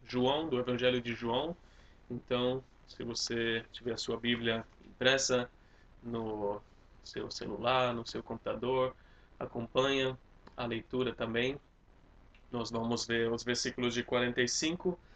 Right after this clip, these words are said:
a cinquenta e sete. Na semana passada, nós vimos o que aconteceu até aqui, né, com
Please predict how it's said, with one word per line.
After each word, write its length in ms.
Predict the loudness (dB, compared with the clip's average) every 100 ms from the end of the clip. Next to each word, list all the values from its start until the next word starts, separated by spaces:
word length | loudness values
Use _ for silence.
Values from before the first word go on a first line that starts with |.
| -16 -16 -4
a 280 | 2 4 4
cinquenta 520 | 2 0 4 4 4
e 60 | 4
sete. 640 | 4 4 4 4 2 0 -14 -20 -20 -20 -20 -20 -20 -20 -20 -20 -20 -20 -8
Na 480 | 2 8 10 10 8
semana 360 | 4 4 4 6
passada, 600 | 6 8 8 8 6 4
nós 220 | 2 2
vimos 500 | 2 2 2 0 -2
o 60 |
que 160 | 2 6
aconteceu 880 | 6 6 2 0 0 4 4 6 4
até 240 | 6 6
aqui, 460 | 6 4 0 2 4
né, 200 | 2 0
com 440 | 0 2 2 0